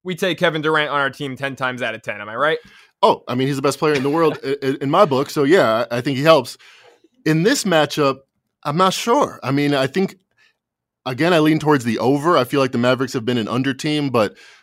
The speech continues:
Speaker 2: there's not really much you can do against the, against the Nets if they wanna push the pace on you. And I feel like it's, it's gonna be the Luka show. It's gonna be the Luka versus K D show.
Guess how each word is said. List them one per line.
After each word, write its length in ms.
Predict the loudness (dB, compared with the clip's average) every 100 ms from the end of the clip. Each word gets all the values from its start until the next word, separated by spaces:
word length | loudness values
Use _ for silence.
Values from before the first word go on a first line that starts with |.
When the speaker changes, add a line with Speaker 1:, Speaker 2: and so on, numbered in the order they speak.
| _
Speaker 2:
there's 180 | -8 -2
not 220 | 0 2
really 180 | 2 0
much 240 | 0 -2 -4
you 100 | -4
can 180 | -4
do 440 | -2 0 0 0 -4 -10
against 260 | -6 -6 -4
the, 140 | -6 -6
against 280 | -6 -4 -4
the 80 | -4
Nets 320 | -2 -4 -6
if 120 | -6
they 100 | -6
wanna 380 | -6 -4 -2 -2
push 220 | -4 -4
the 80 | -4
pace 280 | -2 -2 -2
on 220 | -2 -2
you. 200 | -6 -10 _ _ _ _
And 80 | -10
I 20 |
feel 140 | -2 -2
like 200 | -2 -6
it's, 160 | -14 -14 _ -14
it's 180 | -12
gonna 200 | -4 -2
be 120 | 0 2
the 100 | 2
Luka 320 | 0 -2 -4
show. 260 | -4 -4
It's 120 | -4 -4
gonna 120 | -2
be 80 | 0
the 60 |
Luka 280 | -2 -2 0
versus 260 | 0 0 -2
K 180 | -4
D 240 | -2 -2 -2
show. 420 | -4 -4 -4